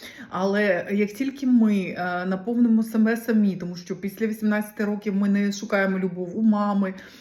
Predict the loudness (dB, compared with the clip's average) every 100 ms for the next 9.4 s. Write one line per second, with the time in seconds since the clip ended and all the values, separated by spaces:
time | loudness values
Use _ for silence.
0 | -12 -8 -4 -2 -2 0 0 0 -2 -4
1 | -2 -2 0 -2 -2 0 4 4 4 2
2 | 2 2 0 0 -4 -2 -2 -4 -6 -4
3 | -4 -4 -4 -6 -6 -2 0 0 -2 -10
4 | -20 -20 -10 -4 -2 0 2 2 2 0
5 | -2 -4 -4 0 0 2 2 2 2 0
6 | 0 -4 -4 -6 -6 -8 -8 -2 0 2
7 | 0 -4 -6 -6 -6 -10 -12 -16 -4 0
8 | 2 2 0 -2 -6 -6 -4 -4 -4 -4
9 | -2 -4 -6